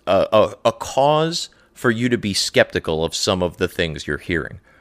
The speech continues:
One of the hacker groups that was identified as being part of this is a group called Cozy Bear. Now, they are in some way, shape, or form affiliated with or have worked in the past with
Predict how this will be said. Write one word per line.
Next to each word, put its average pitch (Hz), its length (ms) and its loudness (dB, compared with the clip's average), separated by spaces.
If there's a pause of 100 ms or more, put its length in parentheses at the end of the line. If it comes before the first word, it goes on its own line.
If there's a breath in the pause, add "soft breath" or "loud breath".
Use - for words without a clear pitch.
(120 soft breath)
One 175 340 2
of 185 140 0
the 120 120 6
hacker 113 440 0
groups - 600 -12 (260 soft breath)
that 104 160 2
was 110 160 -2
identified 101 800 2
as 90 180 -2
being 90 240 -4
part 101 320 2
of 76 140 -6
this 71 260 -4
is 87 180 -6
a 87 60 -8
group 87 240 -6
called - 380 -2
Cozy 139 420 0
Bear. - 340 -8 (400 soft breath)
Now, 90 200 2
they 95 160 4
are 92 280 4
in 90 160 -6
some 101 300 -2
way, 92 140 2
shape, - 240 -6
or 85 60 -2
form 90 260 0
affiliated 98 640 0
with 104 240 0
or 85 140 0
have 85 180 0
worked 104 320 0
in 90 80 -2
the 87 80 0
past 95 400 -2
with 87 280 -2